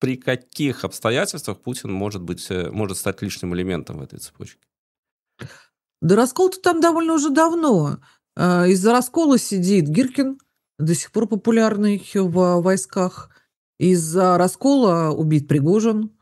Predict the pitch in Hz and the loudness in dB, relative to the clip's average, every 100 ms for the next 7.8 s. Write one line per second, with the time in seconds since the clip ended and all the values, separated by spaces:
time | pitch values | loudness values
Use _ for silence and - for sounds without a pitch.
0 | _ _ _ _ _ - 175 190 185 170 | _ _ _ _ _ -2 4 4 4 2
1 | 185 190 190 185 180 175 - 180 175 - | 2 4 4 4 4 2 2 0 0 0
2 | 247 262 214 165 - 139 - 147 147 139 | 2 4 4 4 0 -6 0 0 2 -2
3 | - 147 139 156 226 - _ _ _ _ | -2 -2 0 -2 -2 -6 _ _ _ _
4 | - 165 160 180 185 185 - 262 185 - | -2 0 4 4 4 2 2 4 4 2
5 | 160 165 - - - - 277 254 - 160 | 0 0 -2 -10 -8 -4 0 0 2 2
6 | 135 139 165 156 156 165 180 165 131 135 | 2 2 2 2 2 2 2 0 -4 -6
7 | - 302 247 - 160 131 123 135 | -6 -2 -2 0 0 0 -4 -8